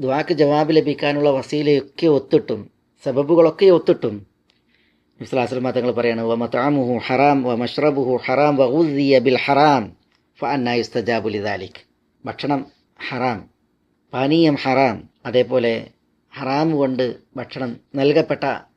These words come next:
അവസ്ഥയാണ്. അതുകൊണ്ട് തന്നെ അയാൾക്ക് എങ്ങനെ ഉത്തരം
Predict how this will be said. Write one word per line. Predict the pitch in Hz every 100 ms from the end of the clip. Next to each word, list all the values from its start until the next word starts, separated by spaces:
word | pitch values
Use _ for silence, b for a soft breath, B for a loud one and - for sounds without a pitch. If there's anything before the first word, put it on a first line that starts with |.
| _ _ _ -
അവസ്ഥയാണ്. | 123 120 - 127 107 107 _ _ _
അതുകൊണ്ട് | 110 113 120 117 113
തന്നെ | 117 110 98 _ _ _ _ _
അയാൾക്ക് | 117 117 117 -
എങ്ങനെ | 117 131 127 131
ഉത്തരം | 113 - 117 110